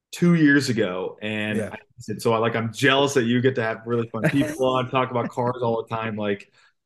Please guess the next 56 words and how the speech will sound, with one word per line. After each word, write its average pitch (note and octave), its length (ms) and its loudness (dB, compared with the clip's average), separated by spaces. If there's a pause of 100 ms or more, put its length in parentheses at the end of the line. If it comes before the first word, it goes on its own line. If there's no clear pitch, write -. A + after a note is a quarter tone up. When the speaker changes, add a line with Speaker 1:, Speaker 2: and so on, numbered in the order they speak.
(180)
Speaker 1:
it's, - 260 -4
it's, A#2+ 340 -2
it's A#2+ 240 -2
so B2 240 4
fun. G#2+ 180 -2
So C3+ 120 -2
I'm C3 40 0
happy D3 240 2
to C3 60 -2
be A#2+ 120 0
here, G#2 260 0
to - 60 -20
say - 180 -2
the G2+ 80 -4
least. G#2 120 2
Speaker 2:
Awesome. C#3+ 400 2
Well, C#3 360 2
it's D#3 100 2
a D#3+ 60 2
pleasure, E3 340 2
first C#3+ 260 0
of C3+ 80 -4
all. C3+ 100 2
And B2+ 80 -4
second D#3+ 300 -2
of C#3+ 60 -6
all, B2+ 160 0
you C3 100 -6
know, B2+ 180 -4
you A#2+ 160 -12
can B2+ 140 -8
al-, D#3+ 320 0
you, D3 240 -8
you D3 240 0
are B2 280 -2 (420)
always D3 600 2
welcome A2+ 280 -10
to G2+ 80 -16
go G#2 100 -12
ahead G#2+ 80 -10
and G2+ 120 -14
start A2 200 -4
it G2+ 80 -8
back - 240 -10
up. A2 220 -6
I D#3 160 4
think D3+ 480 -4 (320)
that A#2 420 -2
us B2+ 400 -4
as A2+ 180 -6
car C3+ 320 0
enthusiasts, B2 600 -6
as G#2 140 -12
a A2 100 -16
car C3+ 260 0
culture, A2 540 -6